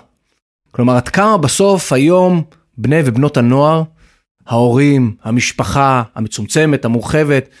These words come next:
הוא, הוא מקור להניע אותם, להשפיע עליהם. וכשחשבתי לעצמי, אוקיי, א-, איזה משפחה, מי יכול לבוא לדבר בשם המשפחה? אמרתי, "בוא'נה, יש פה שתי סיפורים במכה אחת." קודם כל, לדבר על משפחה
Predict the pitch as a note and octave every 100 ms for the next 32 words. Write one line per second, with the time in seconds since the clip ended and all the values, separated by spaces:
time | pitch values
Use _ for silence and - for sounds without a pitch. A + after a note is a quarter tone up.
0 | _ _ _ _ A#2+ B2 B2+ B2 - F3
1 | F3+ C#3+ C3+ D#3 E3 D#3 C#3+ A#2+ A#2+ -
2 | - C#3+ A#2 G#2+ G2+ G2+ _ _ _ _
3 | _ _ - - G3 A#3+ B3+ A3 G#3 A3+
4 | A#3 E3+ G3 G#3 G3+ C4 - B2 E3+ D#3+
5 | F3 A3 A3 F#3+ D3 F3+ D3+ D3+ D#3 D#3+
6 | C#3+ C#3 - - D#3 E3+ D3+ D#3 C3+ C3+
7 | C3+ - C3 C3+ - B2+ A#2+ A#2 A2 -
8 | G2 - - - _ _ _ - D#3+ F#3
9 | C#3+ A#2+ - _ _ _ _ _ _ B2+
10 | B2+ A2+ C#3+ C#3 - - B2+ A#2